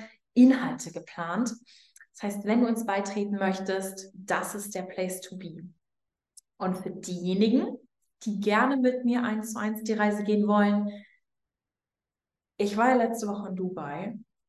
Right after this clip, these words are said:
und ich habe mir überlegt, Celine, was spiegelt eigentlich die Größe, die du den Frauen in deinen eins zu eins Raum gibst, wider? Ich bin ja crazy, ich bin immer crazy.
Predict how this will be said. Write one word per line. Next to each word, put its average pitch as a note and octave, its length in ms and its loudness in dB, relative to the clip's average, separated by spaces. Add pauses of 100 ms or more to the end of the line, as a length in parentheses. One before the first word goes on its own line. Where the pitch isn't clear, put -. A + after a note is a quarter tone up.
(280)
und G#3 100 -2
ich G#3 160 -2
habe A#3+ 140 -6
mir B3 100 0
überlegt, A3 480 2
Celine, A3 720 0 (2250)
was G3 640 0
spiegelt A#3 720 0
eigentlich A3+ 680 -2
die F#3+ 100 -8
Größe, G#3 720 0
die G3 260 -4
du A#3+ 280 2
den A3+ 360 4
Frauen G3+ 460 0
in B3 140 6
deinen A#3 260 4
eins G3+ 260 -4
zu - 100 -14
eins G3+ 360 -2
Raum G3+ 140 -2
gibst, G3 300 -4
wider? E3+ 500 -4 (1120)
Ich C4 160 0
bin F#4+ 120 6
ja A3+ 120 4
crazy, A3 420 0
ich - 140 -6
bin A#3 100 -2
immer G#3+ 240 0 (100)
crazy. E3 560 -4